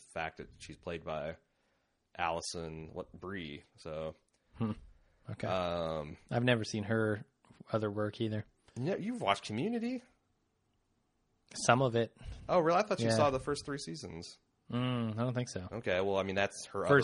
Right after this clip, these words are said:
Speaker 2: season,
Speaker 1: work,
Speaker 2: yeah, I
Speaker 1: so.
Speaker 2: guess, I guess I have
Speaker 1: <laughs>
Speaker 2: seen some of her then, yeah.
Speaker 1: Um, moving on to Just, or Ben R, it's interesting to note that there's never been a full Megan storyline that we see from her P O V.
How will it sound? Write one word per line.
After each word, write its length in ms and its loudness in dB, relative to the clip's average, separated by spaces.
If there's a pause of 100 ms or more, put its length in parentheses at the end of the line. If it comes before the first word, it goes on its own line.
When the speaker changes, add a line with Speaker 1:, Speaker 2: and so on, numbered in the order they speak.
Speaker 2:
season, 280 6
Speaker 1:
work, 60 6
Speaker 2:
yeah, 100 10
I 60 10
Speaker 1:
so. 40 4
Speaker 2:
guess, 200 6
I 140 6
guess 180 6
I 60 8
have 140 6
Speaker 1:
<laughs> 20 -2
Speaker 2:
seen 140 0
some 200 2
of 120 -2
her 100 0
then, 220 -4
yeah. 180 0 (640)
Speaker 1:
Um, 1000 6
moving 320 4
on 560 8
to 640 2 (140)
Just, 500 2
or 140 4
Ben 320 2
R, 600 8
it's 300 -2 (100)
interesting 520 -2
to 100 -6
note 280 2
that 100 -6
there's 180 2
never 220 4
been 140 4
a 40 0
full 220 0
Megan 280 2
storyline 520 0
that 80 -2
we 100 -4
see 220 -4
from 160 -6
her 160 0
P 240 -2
O 140 4
V. 400 -4